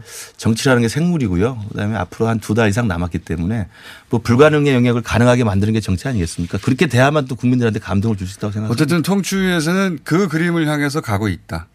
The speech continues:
Speaker 1: 저 개인적으로 그렇게 생각하고 뭐 적지 않은 분이 이렇게 동의할
Speaker 2: 박-,
Speaker 1: 거라고 생각합니다.
Speaker 2: 박형준 위원장도
Speaker 1: 맞습니다.
Speaker 2: 같은 뜻이고.
Speaker 1: 예.
Speaker 2: 어제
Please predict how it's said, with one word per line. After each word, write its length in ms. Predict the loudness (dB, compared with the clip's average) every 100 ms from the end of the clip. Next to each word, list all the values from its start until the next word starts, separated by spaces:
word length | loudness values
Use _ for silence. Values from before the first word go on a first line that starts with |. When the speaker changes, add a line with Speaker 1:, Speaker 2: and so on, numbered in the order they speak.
| _ _ 2
Speaker 1:
저 140 | 4
개인적으로 440 | 4 2 2 0
그렇게 80 | 0
생각하고 540 | 0 -2 0 -2 -2 -4 -10 _ _ _ -6
뭐 180 | -4 -2
적지 280 | -2 2 2
않은 140 | 2
분이 100 | 0
이렇게 120 | -2
동의할 280 | 0 0 2
Speaker 2:
박-, 120 | 0
Speaker 1:
거라고 100 | 0
생각합니다. 440 | 0 -2 -4 -4 -2
Speaker 2:
박형준 400 | 2 2 2 2
위원장도 400 | 2 2 0 0
Speaker 1:
맞습니다. 480 | 0 2 0 0 -6
Speaker 2:
같은 180 | -6 -6
뜻이고. 280 | -6 -8
Speaker 1:
예. 40 | -8
Speaker 2:
어제 460 | -2 0 2 0 -2